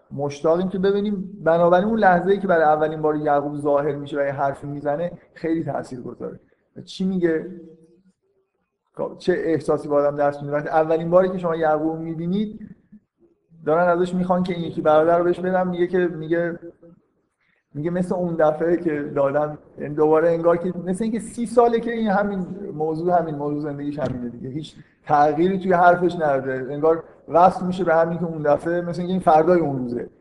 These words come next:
دقت می‌کنید؟ واقعاً هم من فکر می‌کنم همین حس قرار ایجاد بشه. یوسف سی سال همینجوری زندگی کرده دیگه. چون مخصوصاً یه صحنه خیلی تاثیرگذار تو این داستان جاییه که خبر میارن که برادر دوم هم تو مصر گم شد.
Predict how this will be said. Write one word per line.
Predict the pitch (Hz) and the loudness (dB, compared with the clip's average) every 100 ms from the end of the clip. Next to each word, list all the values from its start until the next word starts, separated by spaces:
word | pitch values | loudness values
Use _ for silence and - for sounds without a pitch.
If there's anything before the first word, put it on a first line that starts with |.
| _ _ _ - | _ _ _ -8
دقت | 139 151 156 | 0 0 0
می‌کنید؟ | 165 147 156 | -6 -6 0
واقعاً | 160 170 175 190 | 4 6 8 6
هم | 208 175 | 4 2
من | 185 | 0
فکر | 190 | 0
می‌کنم | 190 190 185 | 0 0 2
همین | 190 190 | 2 0
حس | 147 147 - | -2 -4 2
قرار | 143 139 139 | 2 2 -2
ایجاد | 143 139 139 | -8 -4 -4
بشه. | 135 131 - - _ - | -4 -14 -16 -20 _ -20
یوسف | 147 190 185 | -6 -6 -6
سی | - | -6
سال | 208 226 | 0 4
همینجوری | 185 180 180 180 | 4 4 0 -2
زندگی | 175 156 156 | -2 -2 -6
کرده | 151 135 123 127 | -2 -2 -2 -8
دیگه. | 120 95 - _ _ _ - | -12 -12 -14 _ _ _ -4
چون | 160 175 - - - - | -4 -4 -14 -20 -20 -2
مخصوصاً | 160 170 175 202 | 0 0 -2 0
یه | 214 | 0
صحنه | 208 175 160 180 | 2 0 2 -2
خیلی | 185 - 190 202 | -4 0 0 0
تاثیرگذار | 185 160 143 - 151 147 147 151 151 | -2 -2 -2 -4 -6 -2 2 2 2
تو | 165 | -2
این | 156 | -6
داستان | 156 156 208 202 | -2 -2 -2 -2
جاییه | 208 208 220 | 0 0 -2
که | 214 | -6
خبر | 208 180 180 202 | 2 4 6 4
میارن | 214 214 208 208 208 | 2 0 2 0 0
که | 208 | 2
برادر | 185 170 165 175 180 190 190 - - | 4 6 4 4 2 0 -6 -16 -6
دوم | 156 156 151 165 | 0 0 2 0
هم | 180 - 175 | 0 -4 -6
تو | 180 | -8
مصر | 165 165 180 180 | -4 -2 -2 -2
گم | 180 180 180 | 0 0 0
شد. | 180 139 | -2 -4